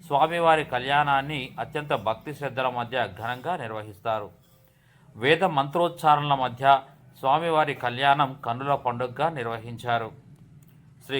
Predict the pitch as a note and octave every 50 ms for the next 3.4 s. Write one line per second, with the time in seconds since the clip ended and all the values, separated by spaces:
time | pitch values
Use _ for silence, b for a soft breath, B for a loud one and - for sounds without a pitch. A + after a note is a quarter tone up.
0 | A#2+ A#2 B2+ C#3+ D3 D#3+ D#3+ D#3 C#3+ C#3 C#3 C#3+ C#3+ D3 C#3+ C#3+ C#3+ C#3+ C#3 -
1 | C#3 C3+ C3+ C3+ C3 C3 C3 C3 C3 B2 A#2+ A#2+ A#2+ A#2+ C#3+ C#3+ C#3 C3+ C3+ C3
2 | C3 C3 C3 - - D3 C#3 C3 C3+ D3 D3+ D3+ D3 B2 A#2+ A#2+ A#2+ C#3+ D3+ D#3
3 | D3 D3 D3 C#3+ C#3+ - C#3+